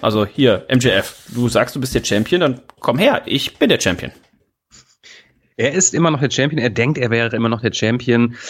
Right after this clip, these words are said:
Speaker 2: Mal gucken, ähm, wann die beiden dann noch mal, ob die beiden noch mal aufeinandertreffen. Ähm, Collision in Chicago, natürlich, die Fans waren heiß. Ähm,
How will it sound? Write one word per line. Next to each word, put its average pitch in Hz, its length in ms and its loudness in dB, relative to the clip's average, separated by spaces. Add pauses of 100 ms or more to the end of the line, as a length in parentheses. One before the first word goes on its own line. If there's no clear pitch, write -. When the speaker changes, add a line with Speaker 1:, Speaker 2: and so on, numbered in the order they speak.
(200)
Speaker 2:
Mal 110 80 -2
gucken, 120 500 2
ähm, 110 440 2 (960)
wann 107 380 2
die 110 80 0
beiden 92 300 0
dann - 120 -2
noch 95 160 -4
mal, 92 200 -2
ob - 180 -2
die 120 80 -4
beiden 95 260 -2
noch 92 80 -8
mal 92 120 -6
aufeinandertreffen. 87 760 -10 (400)
Ähm, 131 400 4 (260)
Collision 180 300 2
in 190 180 0
Chicago, 170 560 -4
natürlich, 160 380 -2
die 147 100 -2
Fans 135 380 -4
waren 101 180 -6
heiß. - 600 -2
Ähm, 139 360 2